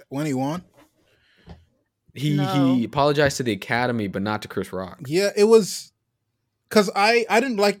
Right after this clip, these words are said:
Speaker 1: y'all, I didn't watch the Oscars either. I was just kinda watching it all as it happened on Instagram. And I remember watching the speech and, like, I was like, "What, what's he talking about right now?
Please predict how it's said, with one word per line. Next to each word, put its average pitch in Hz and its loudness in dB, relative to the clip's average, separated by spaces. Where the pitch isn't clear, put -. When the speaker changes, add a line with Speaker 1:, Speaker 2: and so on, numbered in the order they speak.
Speaker 1:
y'all, 170 2
I 156 2
didn't 185 -2
watch 160 0
the 147 -6
Oscars 135 -6
either. 131 -6
I 143 -2
was 147 -2
just 147 -10
kinda 135 -6
watching 156 -2
it - -10
all 143 0
as 131 -10
it 135 -14
happened 151 -4
on 131 -6
Instagram. 123 -10
And 170 0
I 190 2
remember 226 4
watching 196 0
the 156 -4
speech 196 -8
and, 143 -10
like, 135 -8
I 156 0
was 156 2
like, 165 0
"What, 185 -2
what's 170 2
he 269 0
talking 202 -2
about 131 -4
right 104 -12
now? 90 -18